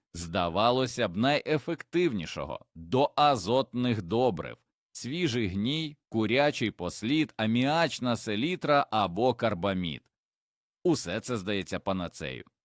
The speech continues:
Але саме в цей момент, керуючись найкращими намірами, ви робите фатальний вчинок. Ви підписуєте своїй лозі вирок. Це і є помилка номер один. Використання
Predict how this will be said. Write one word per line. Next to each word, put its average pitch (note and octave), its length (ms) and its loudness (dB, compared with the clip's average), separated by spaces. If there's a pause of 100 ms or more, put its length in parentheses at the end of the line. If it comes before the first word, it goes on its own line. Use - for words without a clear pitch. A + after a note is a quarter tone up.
(220)
Але A#2+ 460 6
саме G#2+ 520 2
в - 60 -14
цей A#2 280 0
момент, F2+ 600 -2
керуючись F#3 680 -2
найкращими A2+ 840 -2
намірами, F2 640 -4 (320)
ви A#2 200 0
робите G#3 420 2
фатальний C3 680 2
вчинок. B1 520 -8 (100)
Ви C#3 200 0
підписуєте F3+ 880 -4
своїй C#3 440 -2
лозі E2+ 380 -2
вирок. C#2 440 -12 (260)
Це G#3+ 240 0
і D3 40 2
є G#2+ 240 0
помилка F#2+ 440 -2
номер A2 260 0
один. D#2+ 260 -4 (220)
Використання C#3+ 920 -4